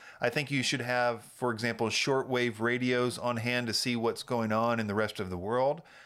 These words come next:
Uh, you can see the list from the Freedom Preppers list that I mentioned earlier for more on that kind of stuff.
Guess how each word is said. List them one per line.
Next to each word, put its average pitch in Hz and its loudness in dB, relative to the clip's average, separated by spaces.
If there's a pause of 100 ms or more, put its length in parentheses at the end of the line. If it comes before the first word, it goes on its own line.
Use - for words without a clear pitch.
(240)
Uh, 107 2
you 117 0
can 117 -2
see 117 2
the 110 0
list 117 0
from 107 0
the 98 0
Freedom 117 -2
Preppers 113 0
list 113 0
that 113 0
I 104 2
mentioned 110 -2
earlier 113 2
for 104 -2
more 104 2
on 101 0
that 113 0
kind 113 -2
of 104 -4
stuff. 107 0